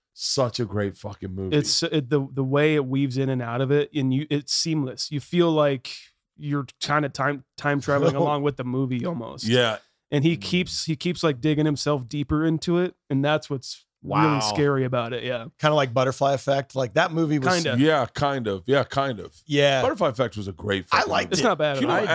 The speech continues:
Speaker 1: Ashton
Speaker 4: it.
Speaker 1: Kutcher has, uh, like, the highest I Q of anyone that I've ever met in my entire life.
Speaker 4: That's,
Speaker 1: Did
Speaker 4: yeah.
Speaker 1: you know he's smart?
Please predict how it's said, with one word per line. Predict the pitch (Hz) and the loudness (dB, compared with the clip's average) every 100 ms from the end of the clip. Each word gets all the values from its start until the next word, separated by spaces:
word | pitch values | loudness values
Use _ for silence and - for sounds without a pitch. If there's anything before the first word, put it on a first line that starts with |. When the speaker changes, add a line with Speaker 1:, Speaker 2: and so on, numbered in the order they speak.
| 180 | -2
Speaker 1:
Ashton | - - | -2 -2
Speaker 4:
it. | 120 | -2
Speaker 1:
Kutcher | 170 170 196 156 | -2 -2 -2 -2
has, | 151 139 120 - | -2 -2 -4 -2
uh, | 123 117 | 0 0
like, | 117 104 - | -2 -4 -6
the | 101 | -4
highest | 110 127 120 | -2 -2 -2
I | 117 117 | -4 -4
Q | - 120 113 - | -2 -2 -2 -6
of | 95 | -4
anyone | 95 107 113 113 | -2 -2 -2 -2
that | 110 | -2
I've | 104 98 | -2 -2
ever | 98 101 | -4 -4
met | 101 | -6
in | 92 | -6
my | 98 | -8
entire | 92 98 98 | -6 -4 -2
life. | 98 123 - _ _ | -2 -4 -10 _ _
Speaker 4:
That's, | 160 170 - | -6 -4 -8
Speaker 1:
Did | - | -2
Speaker 4:
yeah. | 151 160 | 0 2
Speaker 1:
you | 208 | 2
know | |
he's | 151 135 | 0 -2
smart? | - 113 117 202 | -2 -2 -2 -2